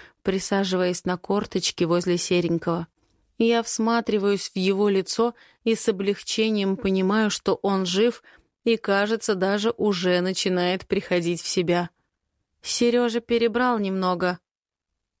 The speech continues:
«Ага, и совершенно случайно подпортил тебе фейс».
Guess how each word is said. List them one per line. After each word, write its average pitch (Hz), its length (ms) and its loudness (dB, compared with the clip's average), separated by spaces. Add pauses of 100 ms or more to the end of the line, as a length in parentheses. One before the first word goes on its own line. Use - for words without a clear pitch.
(960)
«Ага, 233 540 4 (220)
и 269 100 4
совершенно 285 560 4
случайно 277 560 2
подпортил 254 640 -2
тебе 208 260 0
фейс». 202 480 -2